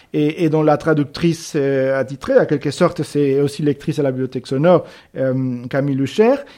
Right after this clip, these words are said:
Et c'est un sacré asp-, exploit, d'ailleurs, de, de traduire,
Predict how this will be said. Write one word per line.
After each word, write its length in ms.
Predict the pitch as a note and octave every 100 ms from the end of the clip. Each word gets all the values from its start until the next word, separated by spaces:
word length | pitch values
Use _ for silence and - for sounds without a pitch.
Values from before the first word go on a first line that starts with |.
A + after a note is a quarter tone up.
| -
Et 460 | - C#3+ C#3 C#3+ D3
c'est 160 | C#3+ E3
un 520 | F3 D#3 D3 C#3+ C#3
sacré 340 | D#3 C#3+ F#3
asp-, 260 | D#3+ - -
exploit, 380 | D#3 - A3 A3
d'ailleurs, 260 | D3+ D#3 C#3+
de, 80 | C3
de 120 | C#3+
traduire, 520 | C#3+ D#3 D3+ G#3+ F3